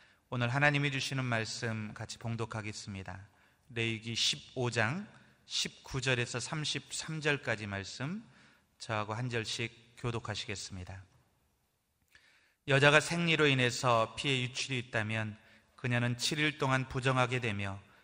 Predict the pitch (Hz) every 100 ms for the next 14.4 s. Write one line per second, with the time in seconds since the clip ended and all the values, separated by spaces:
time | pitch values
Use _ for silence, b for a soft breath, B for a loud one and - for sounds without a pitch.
0 | b - 127 127 127 120 123 139 143 139
1 | 135 127 113 113 113 110 - - 120 113
2 | 113 120 - 127 123 120 - 127 135 -
3 | 117 104 113 113 B B B B - 131
4 | 131 123 120 123 110 95 92 95 92 -
5 | b b b b b b - 147 143 131
6 | 131 127 123 135 127 131 127 120 120 120
7 | 117 123 127 127 117 113 - 123 113 107
8 | - - 135 127 131 127 120 120 107 107
9 | 101 104 B B B 135 127 120 123 127
10 | 127 120 131 120 113 - 120 113 117 -
11 | 127 123 127 117 123 117 98 95 95 98
12 | - B B B B - 151 156 139 139
13 | 135 139 139 139 131 120 120 123 123 117
14 | 117 123 113